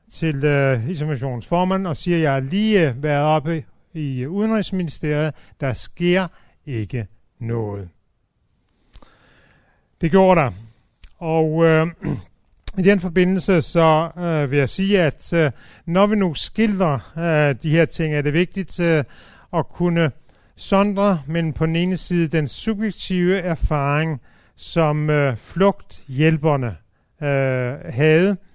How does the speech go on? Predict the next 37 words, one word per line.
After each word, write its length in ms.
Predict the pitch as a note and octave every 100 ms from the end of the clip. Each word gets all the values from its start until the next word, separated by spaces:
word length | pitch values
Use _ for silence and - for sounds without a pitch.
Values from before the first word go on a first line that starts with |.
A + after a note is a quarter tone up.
| _ _ _ _ _ _
øh, 420 | F3 D#3+ D3+ D#3 F3+
og 200 | F#3 E3+
så 320 | - F3+ F3 - - _ -
den 240 | F3 E3+
objektive 720 | - G3+ G3 G3 - F3+ F3+
virkelighed, 600 | D3+ D3+ C#3 D3+ C#3+ D3+
som 180 | B2 D3
senere 440 | - F3+ F3+ F#3
forskning 640 | - C3+ A#2+ - C#3+ C3+ D3
er 140 | C3+
kommet 480 | - C3 A#2+ B2 A#2 - _
frem 320 | - F2+ D2+
til. 180 | - - - _ _ _ _ _ _ _ _ _ _ _ _
Senere 380 | - G#3 A#3+ A3
forskning, 680 | F3 D#3+ D3 - E3+ D#3+ F3
og 300 | D#3+ C#3+ A#2 -
det 300 | G3+ G#3 D#3
har 140 | D3
chokeret 520 | - C#3 - C#3 A#2+
mig 240 | A#2 E3+ F#3
sådan 220 | G#3+ F3+
set, 460 | G3 F#3 E3 -
øh, 180 | F3+ F3
øh, 60 | D3+ - - - _ _ D3+ D3+ C#3+ C#3+ D3+ -
er 140 | E3+ D#3+
kommet 320 | E3+ D#3 C#3+
frem 260 | - G3 G3+
til, 360 | - G3+ G3
at, 440 | F3+ D#3 - - E3
øh, 360 | D3+ A2+ A2
værnemagten 840 | C#3+ D#3+ F#3+ F#3 D#3 B2 G#2+ B2
som 140 | G2+ A2
sådan, 300 | C3 A#2 A2+
jeg 100 | A#2+
taler 240 | D3+ D#3+
ikke 180 | E3 F3
om, 200 | E3